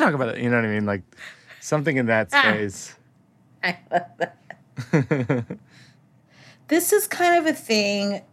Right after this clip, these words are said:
Speaker 2: and this is a little bit about politics, but I just was like, "So did you see," I texted my friend this 'cause I, you know that, um, <clears throat> that meme, that guy who holds up, like, the cardboard thing and it has, like, different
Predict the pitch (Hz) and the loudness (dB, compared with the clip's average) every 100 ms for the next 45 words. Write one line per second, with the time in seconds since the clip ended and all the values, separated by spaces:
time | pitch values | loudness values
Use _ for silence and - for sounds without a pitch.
0 | - 240 269 294 294 285 240 240 226 208 | 0 4 4 2 0 2 4 4 2 0
1 | 190 180 175 190 180 170 - 175 - - | 2 2 2 0 2 2 0 -2 -2 2
2 | 202 196 190 208 214 247 269 269 233 208 | 4 4 4 2 2 -2 -2 -2 2 2
3 | 196 190 - - - - - 294 285 277 | 2 -2 -14 -20 -20 -12 0 4 4 4
4 | 302 359 - - 294 294 285 277 - _ | 2 0 0 0 4 4 4 2 -2 _
5 | _ - 247 254 285 277 302 262 233 233 | _ 0 0 2 0 2 2 4 2 2
6 | 220 196 185 175 214 185 - 180 156 - | 2 2 2 0 -4 -4 0 2 2 -2
7 | - _ 247 269 294 302 320 220 226 220 | -12 _ 2 4 4 4 2 2 2 4
8 | 214 196 247 - - 247 233 156 - _ | 2 0 -6 -6 -4 2 2 0 -8 _
9 | - - - - - _ _ - - - | -20 -20 -20 -20 -20 _ _ -12 -8 -8
10 | - - - - - 214 214 202 208 214 | -12 -18 -18 -8 2 4 4 2 2 4
11 | 214 220 208 190 190 190 202 220 208 202 | 4 4 4 2 2 2 4 2 4 2
12 | 196 202 190 190 180 175 185 180 190 180 | 4 2 2 4 2 2 -2 0 2 2
13 | 180 185 247 180 170 165 160 165 160 165 | 4 2 2 -2 -2 -2 -2 -2 -2 -4
14 | 160 170 156 165 160 156 | 0 -2 0 0 2 0